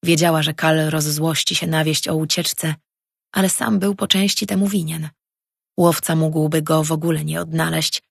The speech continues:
gdyby chłopak nie popisywał się przed dziewczyną. Timani pewnie jak zwykle wykaże się pragmatycznym entuzjazmem.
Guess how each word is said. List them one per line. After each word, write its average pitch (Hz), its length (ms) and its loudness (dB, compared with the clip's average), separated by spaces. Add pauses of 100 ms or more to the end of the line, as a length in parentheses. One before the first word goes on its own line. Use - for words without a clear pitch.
(380)
gdyby 156 280 0
chłopak 170 480 -2
nie 175 120 2
popisywał 151 560 -4
się 151 140 -2
przed 156 240 0
dziewczyną. 180 580 -6 (1120)
Timani 208 340 4
pewnie 180 300 -2
jak 160 160 -4
zwykle 170 400 -2
wykaże 160 360 0
się 165 140 -2
pragmatycznym 165 760 -2
entuzjazmem. 180 880 -4